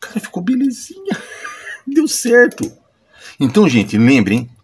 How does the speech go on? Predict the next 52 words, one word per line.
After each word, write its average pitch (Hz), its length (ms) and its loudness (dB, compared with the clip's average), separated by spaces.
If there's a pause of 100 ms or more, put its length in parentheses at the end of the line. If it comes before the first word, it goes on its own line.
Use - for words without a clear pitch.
(140)
não 127 300 2
esqueçam, - 560 -2
se - 80 -6
vocês 185 240 -2
forem 214 200 0
fazer 131 180 -4
isso 120 120 -8
que - 80 -4
o 107 40 -4
Grão 107 220 0
fez, 113 180 -2
lembra 120 340 -4
dessa 175 260 -6
travinha 185 440 -4
aqui, 139 240 -4
ó. 78 140 -4 (380)
Ela 202 260 0
que - 140 -6
dá, 151 140 -6
ela 165 220 -4
segurou, 196 640 2
cara. 85 340 -8 (840)
Tá 87 100 -16
certo? 120 340 -2
Então 139 120 -12
tá 269 120 -4
aí, 247 120 -2
pessoal. - 320 -10 (460)
Esse - 180 0
aqui 247 120 -6
é - 20 0
um 359 60 0
vídeo 139 200 0
simples, - 480 -2
cara. 82 220 -8
Agora 117 180 -4
eu 156 60 -2
vou 131 100 0
lá 110 100 0
instalar, 92 500 -4
né? 147 240 -6 (340)
Mas, 220 400 -2
por 165 220 -4
incrível 170 440 -4
que - 140 -10
pareça, 139 380 -2
eu 127 40 0
não 120 80 0
sei 117 160 -4
porque 127 300 -4
isso - 140 -4
aqui - 200 -8